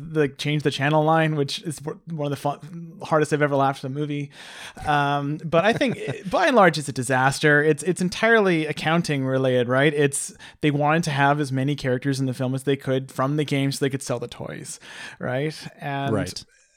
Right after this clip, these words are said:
Speaker 1: it, but I think what results is, is, you know, in the aggregate to the betterment of the film. And again, I mean betterment of the film as an object, not as a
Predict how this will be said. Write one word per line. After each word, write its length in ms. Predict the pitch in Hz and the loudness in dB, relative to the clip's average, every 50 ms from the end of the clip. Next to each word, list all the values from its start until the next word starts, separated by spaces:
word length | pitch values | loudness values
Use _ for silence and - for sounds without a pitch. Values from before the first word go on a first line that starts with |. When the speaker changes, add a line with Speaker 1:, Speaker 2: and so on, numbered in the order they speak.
| _ - | _ -6
Speaker 1:
it, 280 | 190 185 180 170 175 165 | -2 -2 -2 -2 0 0
but 160 | 185 175 - - | 0 0 2 0
I 60 | 185 | -2
think 180 | - 294 294 254 | -2 -2 0 0
what 140 | 220 180 | 0 0
results 540 | 160 151 156 143 135 147 175 233 254 - - 131 | 0 -2 -2 0 0 2 2 2 0 0 -6 -8
is, 220 | - - - - _ _ _ _ _ _ _ _ - | -8 -8 -10 -12 _ _ _ _ _ _ _ _ -12
is, 300 | 175 151 - - - - - 170 165 180 202 214 _ _ _ _ _ _ - | -10 -10 -8 -10 -12 -14 -16 -16 -16 -16 -16 -20 _ _ _ _ _ _ -2
you 120 | 175 175 | 0 2
know, 220 | 170 160 147 143 147 | 4 4 4 4 2
in 200 | - - 170 160 | -2 -2 0 2
the 220 | 160 156 156 - - | 2 2 0 -2 -4
aggregate 540 | 151 170 214 226 226 175 156 131 117 113 - - _ _ _ _ - - - - _ _ _ | -2 -2 -2 -2 0 0 2 0 0 -2 -6 -14 _ _ _ _ -20 -20 -20 -20 _ _ _
to 100 | - - | -4 -2
the 80 | 175 156 | -2 0
betterment 460 | 139 156 165 196 190 180 156 - - | 2 2 2 4 2 2 0 -2 -6
of 60 | - | -12
the 60 | - | -16
film. 420 | - - 175 165 - - 170 135 - - - | -8 -4 -4 -4 -4 -8 -12 -16 -16 -6 -2
And 80 | 160 | 0
again, 260 | 160 156 160 147 139 139 | 2 4 4 2 4 2
I 80 | 143 | 2
mean 200 | 151 170 180 180 | 2 4 4 4
betterment 360 | - 175 170 196 208 220 214 | 4 4 4 4 2 2 0
of 80 | 175 - | 0 0
the 0 | |
film 160 | 175 170 165 | 0 0 0
as 140 | 156 151 135 | 0 -2 -4
an 100 | 143 - - | -4 -8 -8
object, 580 | - 117 127 123 120 151 151 160 - - - - | -6 -6 -6 -2 0 0 0 0 -2 -6 -6 -2
not 220 | 147 147 156 151 | 2 2 4 4
as 180 | 156 147 143 151 | 4 2 4 4
a 300 | 143 139 139 139 131 | 4 4 4 2 0